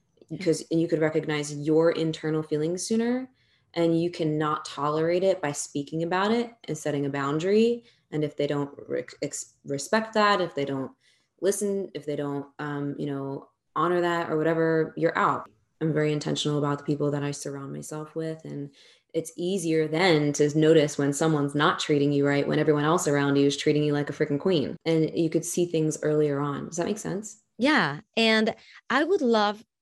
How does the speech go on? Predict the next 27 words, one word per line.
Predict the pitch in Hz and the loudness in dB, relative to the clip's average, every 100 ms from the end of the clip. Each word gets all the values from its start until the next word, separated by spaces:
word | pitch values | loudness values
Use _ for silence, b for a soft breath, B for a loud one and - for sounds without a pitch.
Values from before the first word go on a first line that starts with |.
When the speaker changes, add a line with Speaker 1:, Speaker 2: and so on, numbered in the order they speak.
| - | -10
Speaker 1:
to | - 202 | -6 -2
know | 185 190 190 175 165 - - - | 0 0 0 0 0 -2 -8 -4
a | |
little | 196 196 214 240 | -2 0 2 2
bit | 226 | 0
more | 190 185 | -2 -2
about | 190 185 175 | -2 -2 -2
this | 175 170 - - _ | -6 -6 -10 -20 _
spirituality | - - - 208 190 190 185 185 170 170 180 190 | -16 -16 -2 2 2 2 0 0 2 2 2 0
that | 175 160 | -2 -2
goes | 156 156 | -4 -6
into | 165 160 175 175 - _ | -8 -4 0 0 -4 _
really | 170 196 247 | 0 2 2
creating | 240 190 175 190 | 0 0 2 0
the | 175 | 0
life | 165 165 165 165 160 _ | 2 2 0 -2 -6 _
you | 175 175 | -2 0
want. | 160 175 160 147 - B B - | 0 0 -4 -6 -12 B B 0
So | 214 | 0
for, | - 220 220 | 4 4 4
for | 220 214 | 4 0
all | - 214 | 2 0
of | 269 | 0
us | 233 214 | -2 -2
who | |
are | 202 | 0
like | 208 202 | 2 0